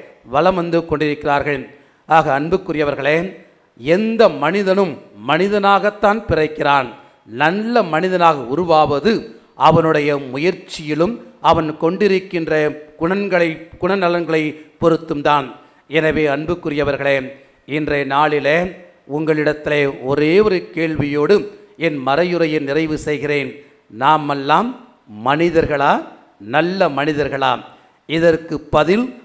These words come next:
அவரவர் அறிந்து ஆய்ந்து கொள்ள வேண்டும். நல்ல மனிதன்தான் நல்ல கணவனாக உருவெற முடியும்.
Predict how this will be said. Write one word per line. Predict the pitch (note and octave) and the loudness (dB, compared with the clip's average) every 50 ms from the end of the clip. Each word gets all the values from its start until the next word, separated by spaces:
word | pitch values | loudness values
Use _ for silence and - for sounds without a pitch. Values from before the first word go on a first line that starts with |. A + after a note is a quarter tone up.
| - _ | -18 _
அவரவர் | - B2 C3+ C#3+ C#3 D#3 D#3+ E3+ F3 F3+ G3+ A#3 A#3 - | 2 4 4 6 6 6 6 6 6 6 6 6 4 4
அறிந்து | C#3 D3+ D#3 D#3+ D#3 D3+ D3 D3 D3 C#3+ C#3 C#3+ C#3+ - | 2 0 0 0 -2 -2 0 0 0 0 -2 -4 -8 -4
ஆய்ந்து | - C3+ D3 D#3+ F3 F3+ E3 E3+ | 0 2 4 4 2 0 -2 -4
கொள்ள | D3 D3+ C#3+ C#3 C#3+ | -2 -2 -2 0 0
வேண்டும். | C3+ C#3+ C#3 C3 D3 C#3+ C3 - - - - _ _ _ | 0 0 0 0 -2 -2 -2 -6 -12 -18 -20 _ _ _
நல்ல | - G#2 A#2+ D3 D#3+ F3+ G3 F#3+ F#3 E3 | -16 -4 -2 0 0 0 0 2 0 0
மனிதன்தான் | C3+ A#2+ B2 C3+ D#3+ F#3 F3+ F3 D3+ C#3 C3+ D3+ F3 F#3+ D#3+ G#2 - - - _ _ _ | 0 0 -2 0 0 0 0 0 -2 0 2 2 2 2 0 -2 -10 -18 -20 _ _ _
நல்ல | A#2 C3+ D#3+ E3+ F#3 G3 G3 F3+ E3+ - - | -4 0 0 2 2 2 2 0 0 -2 -2
கணவனாக | - D3+ D3 E3+ F#3+ F3+ F3+ E3+ E3 E3 E3 D3 D3 | -2 0 2 2 2 2 2 4 4 4 4 4 2
உருவெற | D3 D#3 D#3+ D3 D3+ D3 C#3+ | 0 0 0 2 2 0 0
முடியும். | C#3 C#3+ C#3+ C3+ D3 C3+ - | 0 -2 -2 -2 -4 -4 -4